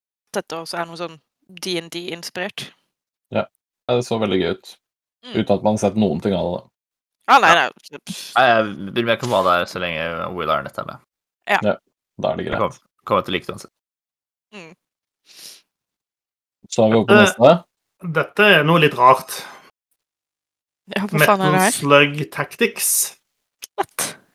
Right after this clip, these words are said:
Speaker 4: Så da har de altså reviva Metal Slug, som er et skikkelig gammelt spill, og funnet
Speaker 2: Mhm.
Speaker 4: ut at det skal vi lage en ny versjon av, og vi skal gjøre det til en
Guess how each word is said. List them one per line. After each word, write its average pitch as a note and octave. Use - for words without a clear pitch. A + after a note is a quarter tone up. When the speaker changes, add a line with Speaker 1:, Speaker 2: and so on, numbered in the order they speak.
Speaker 4:
Så D3+
da D3+
har C#3+
de C#3
altså D3
reviva C3+
Metal C#3+
Slug, C#3
som D3
er C3
et -
skikkelig C#3
gammelt B2+
spill, A3+
og D#3+
funnet D3+
Speaker 2:
Mhm. -
Speaker 4:
ut A2
at C3+
det E3
skal F#3+
vi G3
lage F#3+
en E3+
ny C#3
versjon C3+
av, C3
og C#3+
vi D3
skal E3
gjøre D3
det C3+
til C#3
en C#3